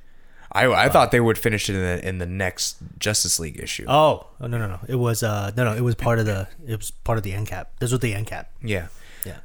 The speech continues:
Speaker 1: Uh, maybe that just was, was me not paying attention too much, uh, in that moment. But, uh,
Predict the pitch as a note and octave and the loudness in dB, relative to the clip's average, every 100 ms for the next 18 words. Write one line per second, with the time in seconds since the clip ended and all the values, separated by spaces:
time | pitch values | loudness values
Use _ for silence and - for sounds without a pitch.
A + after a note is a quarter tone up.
0 | - G2 F#2+ F#2 F2+ F2+ F2 F#2+ C3 A#2 | -2 0 2 2 2 2 0 0 2 2
1 | G#2+ G#2 F#2+ G2+ E2+ - E2 F#2+ G2+ G2+ | 2 0 -2 -2 -2 -10 -4 -2 0 -2
2 | F#2 F#2 - - G2 F2 - E2+ D#2+ E2+ | 0 -2 0 0 0 -2 -8 -8 -8 -8
3 | E2 E2+ - - - - - - - - | -8 -8 -10 -14 -16 -18 -20 -18 -10 -6
4 | G1+ - - F2+ F2 F#2 E2+ E2 - F2 | -6 -6 -4 -2 0 0 0 -2 -2 -2
5 | - F#2 F2 F2 E2+ E2+ | -2 0 2 2 0 -4